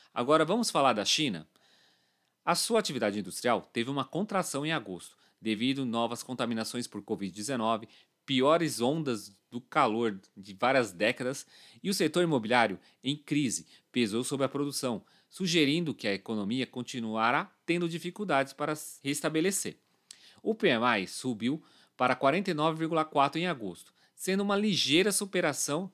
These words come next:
em comparação com a perspectiva do mercado, mas se manteve abaixo dos cinquenta pontos, mostrando que a segunda maior economia do mundo está lutando para voltar a crescer,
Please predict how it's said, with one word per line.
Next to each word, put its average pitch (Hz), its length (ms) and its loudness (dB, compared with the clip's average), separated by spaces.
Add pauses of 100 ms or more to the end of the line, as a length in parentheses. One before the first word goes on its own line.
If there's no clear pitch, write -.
(140)
em 156 120 0
comparação 147 600 2
com 160 160 -2
a 151 60 4 (240)
perspectiva 185 760 -2
do 185 80 0
mercado, 135 540 -2 (320)
mas 117 300 2
se 127 100 -2
manteve 131 380 0
abaixo 123 400 2
dos 143 120 -4
cinquenta 156 380 -4
pontos, 117 340 -8 (240)
mostrando 107 480 -4
que - 140 -6
a 104 60 -2
segunda 117 640 0
maior 147 240 4
economia 123 420 -2
do 196 100 -2
mundo 143 320 -4
está 107 220 -4
lutando 156 460 -2
para 151 180 0
voltar 131 340 -2
a 143 60 -2
crescer, 143 480 -6